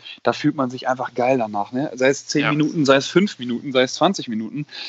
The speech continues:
Speaker 1: Auf jeden Fall hilft es immer, Mob-, äh, die, die, das Wohlbefinden zu steigern. Deswegen ist das auch mein,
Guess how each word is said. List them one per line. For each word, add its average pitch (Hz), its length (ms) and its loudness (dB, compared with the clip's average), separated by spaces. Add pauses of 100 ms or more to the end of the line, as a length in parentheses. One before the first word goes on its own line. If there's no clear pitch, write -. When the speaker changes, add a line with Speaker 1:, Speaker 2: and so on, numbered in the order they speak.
Speaker 1:
Auf 117 160 2
jeden 127 140 2
Fall 127 180 4
hilft 139 220 4
es 113 100 4
immer, 151 420 4 (280)
Mob-, 123 200 0
äh, 131 160 6
die, 127 320 0
die, 123 160 0
das 113 220 -2
Wohlbefinden 139 420 2
zu 110 120 -4
steigern. 104 400 2
Deswegen 120 240 -4
ist 110 120 -8
das 107 120 -6
auch 120 140 0
mein, 110 260 -6